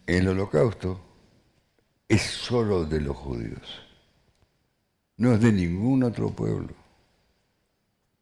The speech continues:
Nosotros tenemos una palabra que dice Retzach Am.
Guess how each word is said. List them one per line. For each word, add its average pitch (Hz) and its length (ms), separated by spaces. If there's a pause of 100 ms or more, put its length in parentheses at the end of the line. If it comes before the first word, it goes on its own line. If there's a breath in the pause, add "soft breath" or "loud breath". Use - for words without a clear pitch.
(1300)
Nosotros 113 540
tenemos 120 320
una 104 200
palabra 98 420
que 87 60
dice 85 220
Retzach 98 580
Am. 85 300